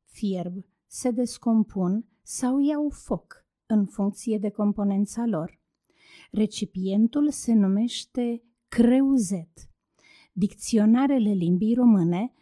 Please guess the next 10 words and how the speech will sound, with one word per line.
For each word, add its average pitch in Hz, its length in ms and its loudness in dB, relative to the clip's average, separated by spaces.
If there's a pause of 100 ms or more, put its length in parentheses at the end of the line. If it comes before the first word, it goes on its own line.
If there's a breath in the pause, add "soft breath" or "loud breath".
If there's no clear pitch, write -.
(100)
definesc 220 960 -2 (100)
astfel 208 840 -8
creuzetul: 190 840 -6 (800 soft breath)
vas 254 720 -6
fabricat 226 920 -6
dintr-un 208 480 2
material 202 600 -4
rezistent 208 720 -4
la 196 140 -6
căldură 202 760 -4